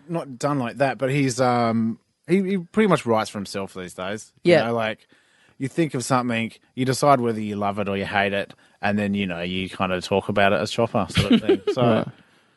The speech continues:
Speaker 1: yeah, so that's, that's not the one I'm necessarily worried about, but, um, yeah.
Speaker 3: Well, can I ask this about Chopper? Now, this is, uh,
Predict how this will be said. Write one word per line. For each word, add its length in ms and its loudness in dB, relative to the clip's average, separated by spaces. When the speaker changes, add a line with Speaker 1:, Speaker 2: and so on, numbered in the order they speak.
Speaker 1:
yeah, 400 0
so 280 6
that's, 260 4
that's 180 -2
not 120 -4
the 80 -8
one 160 -6
I'm 100 -6
necessarily 400 -4
worried 240 4
about, 300 0
but, 200 8
um, 360 4
yeah. 280 4
Speaker 3:
Well, 80 2
can 120 6
I 100 6
ask 120 4
this 140 4
about 200 6
Chopper? 220 4
Now, 180 6
this 160 4
is, 200 4
uh, 460 -8